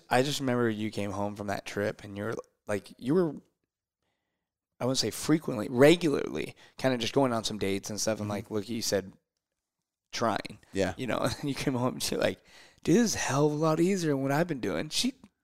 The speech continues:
Speaker 1: D M me.
Speaker 2: Yeah,
Speaker 1: <laughs>
Speaker 2: exactly. And then after the first date, dude, I was all in.
Speaker 1: Yeah.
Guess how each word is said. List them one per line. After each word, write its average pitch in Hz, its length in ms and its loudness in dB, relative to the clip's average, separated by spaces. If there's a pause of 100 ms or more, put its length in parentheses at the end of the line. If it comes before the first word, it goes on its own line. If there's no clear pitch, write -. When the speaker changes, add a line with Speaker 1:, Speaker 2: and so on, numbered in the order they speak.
(100)
Speaker 1:
D 160 200 4
M 170 180 6
me. - 260 6
Speaker 2:
Yeah, 104 320 10 (240)
Speaker 1:
<laughs> - 240 -16
Speaker 2:
exactly. 95 680 4 (1000)
And 104 140 2
then 143 140 6
after 156 220 4
the 143 60 -2
first 160 240 -2
date, 156 220 2
dude, 110 120 0
I 123 60 2
was 135 100 -4
all 120 180 0
in. 123 220 -6
Speaker 1:
Yeah. 143 280 6